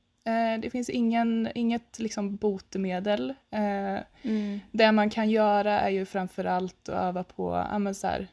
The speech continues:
Speaker 1: eh, styrketräning framför allt för att kunna
Speaker 2: Mm.
Speaker 1: stabilisera leder och sådär, så man minskar risken för att man,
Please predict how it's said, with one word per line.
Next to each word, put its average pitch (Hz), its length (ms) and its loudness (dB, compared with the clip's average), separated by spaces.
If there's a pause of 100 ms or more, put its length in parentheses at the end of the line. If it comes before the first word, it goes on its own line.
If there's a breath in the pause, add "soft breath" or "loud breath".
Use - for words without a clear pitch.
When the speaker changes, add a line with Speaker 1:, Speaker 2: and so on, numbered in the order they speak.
(840)
Speaker 1:
eh, 180 360 -8
styrketräning 202 1200 -2
framför 214 340 -4
allt 208 540 -4
för 190 240 -4
att 185 120 -6
kunna 185 200 -6
Speaker 2:
Mm. 220 140 0
Speaker 1:
stabilisera 190 640 -2
leder 165 420 -4
och 170 60 -6
sådär, - 240 -6
så 185 120 -6
man 175 120 -4
minskar 180 460 -4
risken 165 400 -6
för - 280 -6
att - 100 -14
man, - 280 -10